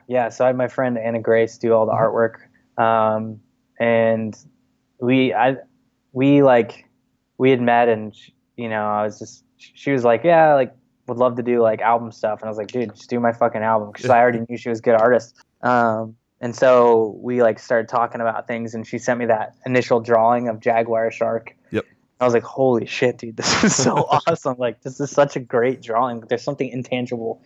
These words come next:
Speaker 2: Yep.
Speaker 1: intangible
Speaker 2: There you
Speaker 1: about
Speaker 2: go. Untangible.
Speaker 1: Um, <laughs> and, uh, and so I,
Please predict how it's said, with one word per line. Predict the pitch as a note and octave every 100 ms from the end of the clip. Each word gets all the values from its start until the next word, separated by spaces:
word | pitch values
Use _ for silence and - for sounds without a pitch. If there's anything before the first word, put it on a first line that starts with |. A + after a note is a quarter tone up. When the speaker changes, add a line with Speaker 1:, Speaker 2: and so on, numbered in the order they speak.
| _
Speaker 2:
Yep. | A2 -
Speaker 1:
intangible | E3 - C#3 A#2 A2+ G#2+ G#2+ _ -
Speaker 2:
There | A2 A#2+
you |
Speaker 1:
about | G#2+ A2 A2+
Speaker 2:
go. | _ _ G#2
Untangible. | A2+ G2 E2+ A#2+ B2
Speaker 1:
Um, | A#2+ A2+ A2 A2+ _ - - - G#3 - - - - - _ _ _ _ _
<laughs> | C3+ - - - F#3 A3 E3 -
and, | - - -
uh, | D3 A#2 A#2 - _ _ _ _ _ -
and | A#2+ A#2
so | - A#2+ A2+
I, | A#2 A#2 A2+